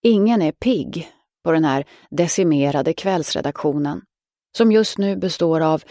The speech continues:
mig själv, Lundell och två vilsna nyanställningar, vars namn jag inte för mitt liv kan komma ihåg. De har inte imponerat så här långt. "Det visar sig att vi har tur"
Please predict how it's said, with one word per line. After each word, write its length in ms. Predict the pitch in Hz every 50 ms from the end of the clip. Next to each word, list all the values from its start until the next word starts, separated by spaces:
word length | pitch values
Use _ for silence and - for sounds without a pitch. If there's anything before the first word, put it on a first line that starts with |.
| - - - - - -
mig 240 | - 180 180 180 175
själv, 340 | - 196 185 202 220 254 269 - _ _ _ _ _ _ _
Lundell 640 | - 170 190 208 214 208 170 151 160 175 214 220 220 - _ _ _ _ _ _ _ _ _ _ -
och 120 | 226 220
två 380 | - - - 226 247 240 247 247
vilsna 600 | 214 220 254 233 185 160 143 - - 175 175 180
nyanställningar, 1200 | 190 214 226 202 175 170 170 175 170 - - 247 247 240 208 170 147 139 139 123 104 123 170 - - _ _ _ _ _ _ _ -
vars 340 | 185 190 196 202 - - -
namn 380 | 220 240 254 233 196 170 165
jag 160 | 170 170 - - _ -
inte 320 | - 262 233 175 151 - -
för 120 | - 175
mitt 160 | 190 208 196
liv 320 | 208 214 247 - 127 151 156
kan 200 | - 156 131 151
komma 280 | - 156 147 139 127
ihåg. 420 | 143 156 - 98 95 - - - _ _ _ _ _ _ _ _ _ _ _ _ _ _ _ _ -
De 140 | 185 180 180
har 80 | 165
inte 280 | 180 175 151 131 - 170
imponerat 600 | 160 131 - - 151 160 160 135 117 - - -
så 100 | - 147
här 180 | 143 147 143 139
långt. 420 | - - 101 90 - _ - _ _ _ _ _ _ _ _ _ _ _ _ _ _ _ _ _ _ _ _ _ _ _ _ _ _ _ _ _ _ _ _ _ _ _ _ _ _ _ _ -
"Det 180 | 170 214 226
visar 460 | 214 269 294 269 - - - 156 165
sig 300 | 156 - 190 185 190 202
att 160 | 220 247 - -
vi 80 | 143
har 120 | 156 214 233
tur" 600 | - - - 339 262 143 - - 92 - 185